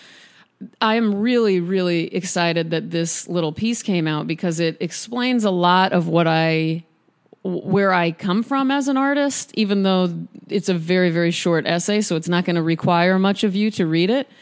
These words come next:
I talk about what I call the slow burn of confused learning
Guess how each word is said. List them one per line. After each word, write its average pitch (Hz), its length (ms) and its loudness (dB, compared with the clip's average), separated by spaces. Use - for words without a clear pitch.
I 202 140 0
talk 220 280 0
about 190 560 2
what 185 200 2
I 180 100 2
call 185 240 2
the 165 100 0
slow 180 440 2
burn 170 400 0
of 156 120 -2
confused 180 600 -2
learning 185 560 0